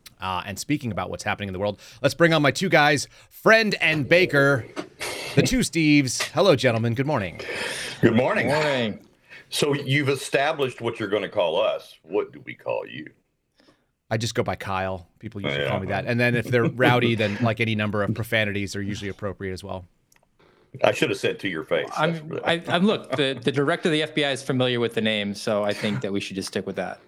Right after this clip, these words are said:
Speaker 2: <laughs> Yeah, unfortunately, I, I, uh, I'm included <laughs> in that, uh,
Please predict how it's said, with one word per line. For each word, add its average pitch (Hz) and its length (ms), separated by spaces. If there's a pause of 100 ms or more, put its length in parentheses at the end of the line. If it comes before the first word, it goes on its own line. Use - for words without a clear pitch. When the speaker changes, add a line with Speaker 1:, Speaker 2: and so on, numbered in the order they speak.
(180)
Speaker 2:
<laughs> 120 160 (300)
Yeah, 104 200
unfortunately, 117 760
I, 87 300
I, 80 460 (140)
uh, 73 280 (600)
I'm 110 160
included 87 580
<laughs> 107 140
in 143 200 (100)
that, - 340
uh, 98 200